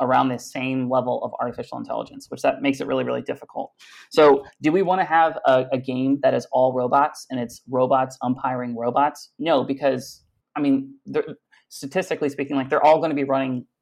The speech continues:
next to perfect, uh, or making the most optimal decisions, or, you know, laser focus, and they have all these different tools and, and, and devices built inside them that is going to make randomness a problem, right? So what do I suggest?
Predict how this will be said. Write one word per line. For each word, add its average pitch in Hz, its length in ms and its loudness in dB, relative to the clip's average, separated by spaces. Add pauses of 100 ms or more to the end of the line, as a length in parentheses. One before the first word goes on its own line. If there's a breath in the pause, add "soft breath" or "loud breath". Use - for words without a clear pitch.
(240)
next 139 280 0
to 127 80 -10
perfect, 131 480 -2
uh, 139 80 4
or 143 180 6
making 143 320 0
the 139 60 2
most 139 260 4
optimal 135 420 0
decisions, 127 640 -4
or, 123 340 0 (220 loud breath)
you 139 80 0
know, 139 220 -2 (200)
laser 165 440 2
focus, 139 440 2
and 123 120 -2
they 127 80 -2
have 131 320 2 (320 soft breath)
all 151 120 8
these 165 140 2
different 139 260 -4
tools 135 360 -2
and, 123 240 0
and, 120 300 -2 (100)
and 120 220 -4 (180)
devices 139 400 2
built 131 180 -2
inside 127 300 -2
them 123 160 0
that 123 100 0
is 120 140 -4
going 127 160 -2
to 135 100 -6
make 127 320 -2 (320)
randomness 143 680 0
a 135 60 -2
problem, - 500 -2 (120)
right? 135 280 0
So 147 120 2
what 143 100 8
do 147 60 8
I 143 80 6
suggest? 131 560 -6